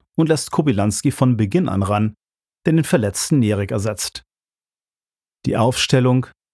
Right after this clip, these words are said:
sieht wie folgt aus. Jasi wie gewohnt im Tor, Becker, Kessel, Burmeister und Kiewski in der Abwehr, Becker also rechter Verteidiger, Biancardi, Kammerbauer, Kobylanski und Bär im Mittelfeld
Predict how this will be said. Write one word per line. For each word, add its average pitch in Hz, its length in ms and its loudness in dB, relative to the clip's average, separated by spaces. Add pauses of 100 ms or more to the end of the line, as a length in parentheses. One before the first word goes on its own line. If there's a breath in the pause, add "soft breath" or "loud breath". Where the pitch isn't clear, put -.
(120)
sieht 202 200 0
wie 247 80 2
folgt 107 360 -2
aus. 104 360 -4 (840)
Jasi 98 460 0
wie 101 100 -6
gewohnt 104 340 0
im 107 140 0
Tor, 123 440 0 (680)
Becker, 120 540 0 (200)
Kessel, 123 500 2 (160)
Burmeister 131 540 2
und 127 120 2
Kiewski 131 560 0
in 131 100 2
der 127 140 0
Abwehr, 185 480 0 (720)
Becker 87 260 -2
also 107 220 0
rechter 98 380 -2
Verteidiger, 135 760 0 (840)
Biancardi, 156 880 2
Kammerbauer, 135 800 2
Kobylanski 107 680 0
und 101 200 0
Bär 101 200 0
im 101 100 2
Mittelfeld 113 640 0